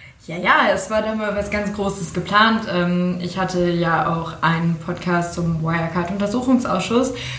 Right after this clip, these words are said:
und dann ist auf Twitter das B M F in meine D Ms geslidet, man mag es kaum glauben, und hat gesagt,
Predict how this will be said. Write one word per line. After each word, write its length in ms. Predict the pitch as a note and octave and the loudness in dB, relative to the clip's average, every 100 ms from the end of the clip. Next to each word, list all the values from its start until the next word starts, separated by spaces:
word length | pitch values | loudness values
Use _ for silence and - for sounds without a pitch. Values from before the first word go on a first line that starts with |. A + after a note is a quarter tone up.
| - - | -12 -2
und 440 | G#3+ G3+ G#3 G3+ | 4 6 6 4
dann 320 | F#3+ F#3 F#3+ | 6 6 4
ist 300 | F#3 G#3 G3+ - | 0 0 0 4
auf 300 | F3+ F#3 - | 4 4 0
Twitter 480 | - B3 B3+ A3 G3 | 0 2 4 4 4
das 340 | F#3+ F3+ - F3 D#3 | 4 2 2 0 2
B 200 | G#3+ A3+ | 2 4
M 160 | G#3 - | 2 2
F 260 | G3+ A3+ - | 2 0 0
in 80 | F#3+ | 0
meine 260 | F#3 F#3 F3 | 0 2 0
D 180 | E3+ - | 2 2
Ms 280 | G3+ A#3 | 2 0
geslidet, 640 | - F3 F3+ D#3+ D#3 F3+ F3+ | 0 0 2 4 4 4 2
man 140 | E3+ | 4
mag 240 | E3+ F3 - | 4 2 0
es 100 | - | -4
kaum 180 | F#3 | -2
glauben, 460 | F3 E3 E3+ G3+ A3 | 2 2 2 2 0
und 240 | G3+ F3+ | 0 -2
hat 160 | F#3 F#3+ | -2 -4
gesagt, 380 | F#3 F3+ F3+ | -4 -2 -4